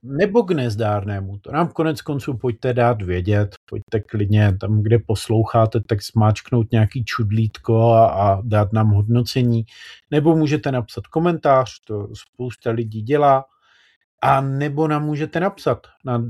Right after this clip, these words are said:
dotazy zavináč opravdový vztah tečka cé zet, jak se vám tahle epizoda líbila,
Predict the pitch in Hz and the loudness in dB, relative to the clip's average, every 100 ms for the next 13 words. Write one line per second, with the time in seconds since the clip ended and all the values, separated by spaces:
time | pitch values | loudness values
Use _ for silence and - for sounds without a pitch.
0 | - 127 120 131 131 127 123 123 120 120 | 0 0 2 0 2 0 0 0 0 0
1 | 110 120 113 117 110 117 113 110 - - | -2 -8 -6 -4 -2 -2 0 0 -2 -2
2 | 110 107 - - 101 - 104 - 98 90 | 0 0 -4 -10 -10 -6 -6 -4 -2 0
3 | 90 90 - 98 95 - 104 101 98 98 | 0 -2 -4 -4 -4 0 2 4 4 2
4 | 104 95 101 - 92 98 90 78 _ _ | 2 0 -2 -6 -4 -4 -6 -10 _ _
5 | - 123 170 156 170 147 135 | -12 -6 -4 2 4 4 0